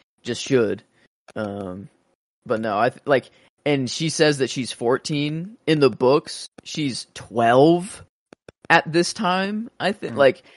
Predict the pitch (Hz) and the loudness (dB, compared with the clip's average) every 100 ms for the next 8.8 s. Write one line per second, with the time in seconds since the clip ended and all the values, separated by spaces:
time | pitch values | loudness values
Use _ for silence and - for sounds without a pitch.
0 | _ - 165 196 196 220 - _ _ - | _ -2 0 0 -2 -4 -14 _ _ 0
1 | 160 160 156 165 160 160 160 151 123 - | 0 2 0 -2 4 6 8 6 2 -4
2 | _ - 131 - 151 123 101 _ _ _ | _ -12 -10 -4 0 0 -2 _ _ _
3 | 117 117 120 107 110 101 107 98 - 92 | -8 -4 -4 -4 -8 -8 -10 -12 -14 -16
4 | - - 95 - - - 139 120 160 135 | -18 -18 -20 -16 -14 0 2 4 4 4
5 | 151 127 120 143 156 175 160 180 170 180 | 0 -2 -2 -6 -8 -2 0 4 8 8
6 | 170 143 135 104 - - 123 147 147 143 | 8 4 0 -6 -12 -10 -4 2 4 4
7 | 135 127 135 131 - 123 113 110 131 123 | 2 0 0 0 0 -2 -2 0 2 2
8 | 104 - - 123 110 107 104 | 0 -10 -8 -4 -4 -4 -6